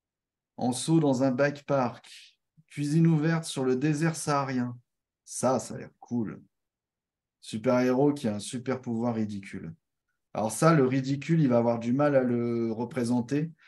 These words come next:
mais on va commencer avec un truc simple. On va prendre la cuisine, moi ça me convient bien.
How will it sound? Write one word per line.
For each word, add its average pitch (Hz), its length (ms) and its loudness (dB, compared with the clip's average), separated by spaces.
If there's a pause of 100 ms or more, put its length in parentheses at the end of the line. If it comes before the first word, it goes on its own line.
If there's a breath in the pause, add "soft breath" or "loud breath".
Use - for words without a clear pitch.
(200 soft breath)
mais 127 180 4
on 131 120 2
va 139 220 4
commencer 147 420 0
avec 156 200 0
un 131 100 0
truc 127 240 -10
simple. 80 240 -8
On 78 60 -8
va 107 60 -6
prendre 175 220 0
la 143 80 4
cuisine, 127 500 0
moi 113 120 -2
ça 104 160 -8
me 101 60 -6
convient 104 360 -6
bien. 101 320 -8